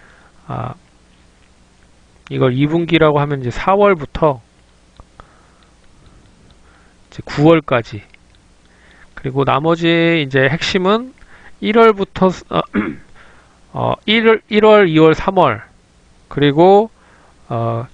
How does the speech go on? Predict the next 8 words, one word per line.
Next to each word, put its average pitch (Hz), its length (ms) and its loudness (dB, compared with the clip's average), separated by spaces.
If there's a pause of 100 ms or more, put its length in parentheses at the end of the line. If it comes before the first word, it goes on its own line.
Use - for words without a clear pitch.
(2500)
시월, 202 460 2
십일월, 190 400 2
십이월, 123 640 0
이때 180 640 2
이제 127 440 0
매출을 120 380 -2
얼마만큼 131 500 -2
끌어올리느냐, 127 800 0